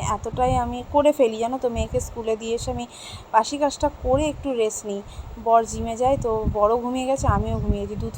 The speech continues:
ফোটাচ্ছি আর এদিকে ভাত বসিয়েছি, কারণ মেয়েকে স্কুল থেকে এসে ওকে আমায় খাওয়াতে হবে, কারণ ওর খিদে পেয়ে যাবে, কারণ ও রাতের বেলা খায়নি। বারবার বলছি, যতক্ষণ না ওকে খাওয়াতে পারছি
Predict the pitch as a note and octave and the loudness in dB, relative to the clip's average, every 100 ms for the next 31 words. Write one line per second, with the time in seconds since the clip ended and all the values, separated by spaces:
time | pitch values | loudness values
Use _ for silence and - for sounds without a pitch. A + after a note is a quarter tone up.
0 | - A#3 A#3+ A#3 D#4+ C4 G3+ G#3 G#3+ G3+ | -8 -2 -2 -2 -2 0 0 -2 -4 -2
1 | F#3 F#3+ G#3+ - A3+ - C#4+ D#4 - - | -4 -2 -6 -6 -6 -6 -10 -4 -4 -2
2 | - - A#3 A#3 A3+ G#3+ - - D#3 - | -4 -4 -2 -2 -4 -4 -4 -4 -6 -4
3 | A3+ A3+ A#3+ A#3 A3 A3+ - F#3+ F#3 A3 | -4 -4 -2 0 0 -2 0 4 4 2
4 | G#3 G#3 G#3+ A3 A3+ - - G#3+ A#3 A#3+ | -2 0 0 0 -4 -6 -10 -2 2 4
5 | A#3+ A#3 A#3+ A#3+ G#3+ - A3+ G#3 - A3+ | 4 2 2 0 -2 -4 2 4 4 0
6 | A3 G#3+ A3 - G3+ G3+ G#3+ G#3 F#3+ G#3 | 2 2 2 2 -2 -2 0 2 2 2
7 | G#3 A3 - G#3 F#3+ A3+ - B3 B3+ A#3+ | -2 -4 -2 0 0 -4 -6 -2 0 0
8 | - - - F#3+ B3 B3 A#3+ - | -2 -8 0 0 0 -4 -4 -10